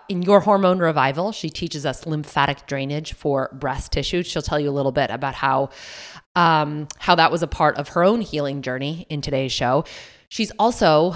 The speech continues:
part of the Functional Nutrition Academy, where she teaches lymph to our practitioners. So huge fan of Leah. She's good shit. You'll see why in just a moment. But first, I was thinking about how we release new episodes every single Tuesday, and I'm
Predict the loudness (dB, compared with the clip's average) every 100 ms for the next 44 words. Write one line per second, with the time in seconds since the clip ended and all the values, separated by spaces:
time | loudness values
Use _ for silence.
0 | -6 -6 2 2 2 -4 -4 -4 -4 -4
1 | -4 -4 -6 -8 -8 -6 -4 -2 -2 -2
2 | -2 -2 -8 -10 -10 -10 -6 -4 -4 -6
3 | -10 -6 -6 -6 -8 -8 -10 -10 -10 -8
4 | -8 -8 -10 -10 -10 -12 -8 -2 0 0
5 | -2 -8 -4 -2 0 2 4 2 -2 -4
6 | -2 0 -2 -2 -6 -6 -8 -2 2 2
7 | 2 -2 0 -2 -4 -20 _ _ -6 -4
8 | -4 -4 -4 0 2 2 0 -2 -2 -2
9 | -2 -4 -2 0 0 0 -6 _ -16 -6
10 | 0 2 0 -2 -2 -2 -4 -4 -2 -2
11 | 0 2 2 2 0 0 0 -2 -4 -4
12 | -6 -4 -4 -4 -4 -4 -4 -6 -6 -6
13 | -8 -8 -6 0 0 2 -2 -2 -6 -10